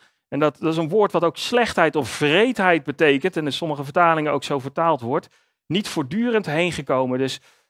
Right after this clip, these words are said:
het is, het is echt een vreselijke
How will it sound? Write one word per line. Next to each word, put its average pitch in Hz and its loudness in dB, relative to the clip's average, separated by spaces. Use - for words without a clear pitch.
het - -10
is, - -6
het - -10
is - -6
echt 180 -2
een 143 -4
vreselijke 190 2